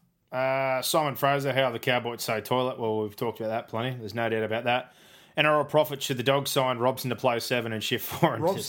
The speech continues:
Speaker 1: six?
Speaker 2: been retired for two years.
Speaker 1: Uh,
Speaker 2: But
Speaker 1: he played
Speaker 2: I
Speaker 1: cup-
Speaker 2: think it's a piss take. They're, they're taking the piss, and they could do worse.
Speaker 1: Yeah. James, uh, Jason Deerham, "Does it shit you as much as me that Fox N R L's game clock counts down to zero? After a few drinks, it's almost impossible to work out what,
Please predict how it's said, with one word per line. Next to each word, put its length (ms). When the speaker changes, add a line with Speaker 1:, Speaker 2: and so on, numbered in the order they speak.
Speaker 1:
six? 40
Speaker 2:
been 140
retired 400
for 80
two 160
years. 400
Speaker 1:
Uh, 600
Speaker 2:
But 300
Speaker 1:
he 120
played 240
Speaker 2:
I 40
Speaker 1:
cup- 140
Speaker 2:
think 140
it's 140
a 40
piss 320
take. 360
They're, 280
they're 200
taking 280
the 80
piss, 400
and 160
they 80
could 160
do 160
worse. 320
Speaker 1:
Yeah. 140
James, 500
uh, 180
Jason 420
Deerham, 380
"Does 140
it 100
shit 220
you 140
as 120
much 220
as 100
me 240
that 120
Fox 340
N 120
R 120
L's 140
game 260
clock 280
counts 300
down 260
to 60
zero? 420
After 300
a 40
few 220
drinks, 300
it's 100
almost 260
impossible 440
to 60
work 340
out 180
what, 260